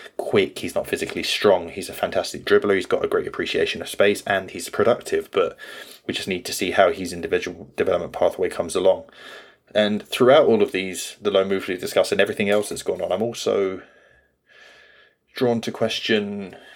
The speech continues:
not necessarily who is orchestrating all of it, but the loan department isn't what it was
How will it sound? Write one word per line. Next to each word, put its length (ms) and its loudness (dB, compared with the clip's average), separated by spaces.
not 100 0
necessarily 520 0
who 560 -2
is 160 0
orchestrating 720 -2
all 160 -4
of 100 -4
it, 160 -4
but 140 0
the 80 4
loan 160 2
department 680 0
isn't 460 -4
what 220 2
it 180 -4
was 520 2